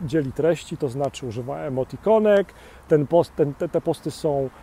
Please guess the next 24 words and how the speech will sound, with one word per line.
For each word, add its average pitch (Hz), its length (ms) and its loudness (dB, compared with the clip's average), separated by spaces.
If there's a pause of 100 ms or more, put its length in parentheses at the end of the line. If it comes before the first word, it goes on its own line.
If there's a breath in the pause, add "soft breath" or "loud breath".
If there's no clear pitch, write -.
(200)
em, 127 760 -4
przejrzyste, 156 600 0
są 139 200 -6
czytelne, 165 580 2
są 131 180 -6
łatwe 139 340 0
do 131 140 0
skonsumowania. 139 1080 -2 (400 loud breath)
Em, 160 920 4 (840)
też 151 160 -4
ta 151 120 2
multiagentka, 151 720 0
to 143 120 -8
co - 120 -4
jest 131 120 -4
świetne, 143 460 -4
używa 151 280 -2
swoich 214 360 2
zdjęć 214 320 2
też - 180 -6
często 135 300 -6
w - 60 -12
tych 127 120 -8
postach, - 360 -14